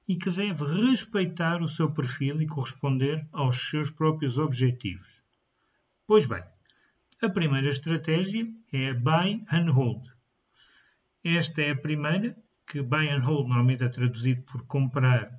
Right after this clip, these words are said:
e manter, lá está numa tradução literal, que basicamente significa comprar imóveis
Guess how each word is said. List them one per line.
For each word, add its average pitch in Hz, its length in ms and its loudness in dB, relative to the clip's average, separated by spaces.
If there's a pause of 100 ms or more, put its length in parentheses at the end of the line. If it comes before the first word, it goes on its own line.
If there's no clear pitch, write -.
(240)
e 156 80 0
manter, 127 500 2 (580)
lá 110 80 -6
está 123 200 -2
numa 127 160 4
tradução 120 480 -4
literal, 113 460 -4 (600)
que - 80 -6
basicamente 190 800 0
significa 170 460 0
comprar 190 500 0 (120)
imóveis 151 680 0